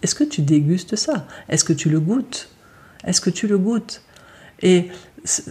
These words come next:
ce, ce, ce te gusto, est-ce que ça te plaît, ce plaisir ? En fait, notre plaisir ut-, ultime, c'est de goûter, de déguster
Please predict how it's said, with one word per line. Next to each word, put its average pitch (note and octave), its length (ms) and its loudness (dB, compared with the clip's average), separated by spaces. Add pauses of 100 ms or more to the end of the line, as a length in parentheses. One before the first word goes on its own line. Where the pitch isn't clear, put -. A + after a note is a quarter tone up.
(120)
ce, - 220 0
ce, - 240 -6
ce - 160 0
te D#3+ 160 2
gusto, E3+ 600 2
est-ce E3+ 140 -2
que - 80 -4
ça D#3 180 -2
te D3+ 100 -4
plaît, F3 800 2
ce - 200 0
plaisir ? G#3 920 0
En D#3+ 80 -4
fait, G#3+ 180 -4
notre F3 320 2
plaisir G#3 760 0
ut-, - 260 -2
ultime, F#3 640 2 (380)
c'est - 180 2
de D#3 120 2
goûter, F3 840 0
de D#3 160 0
déguster F#3 1040 0